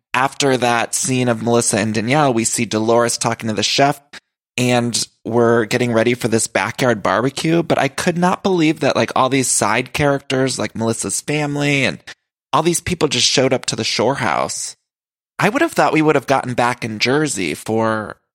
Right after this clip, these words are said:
the, or, or back at our traditional locale in Jersey for the finale party, but here we were in the backyard of this Jersey Shore house, and not only that, it was the same day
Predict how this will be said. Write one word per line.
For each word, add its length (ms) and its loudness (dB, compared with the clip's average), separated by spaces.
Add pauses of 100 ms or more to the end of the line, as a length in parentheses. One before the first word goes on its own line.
the, 180 -4
or, 180 4
or 40 2
back 580 -2 (220)
at 100 0
our 100 2
traditional 600 0
locale 540 0
in 140 -6
Jersey 480 0
for 160 -6
the 80 -2
finale 400 -2
party, 260 -4
but 260 -4 (140)
here 140 4
we 120 2
were 200 4
in 80 0
the 80 0
backyard 680 0
of 260 0 (480)
this 540 0
Jersey 280 0
Shore 240 2
house, 440 -2
and 140 -4
not 160 2
only 180 0
that, 320 2
it 60 2
was 220 0
the 100 -4
same 440 -4
day 540 -2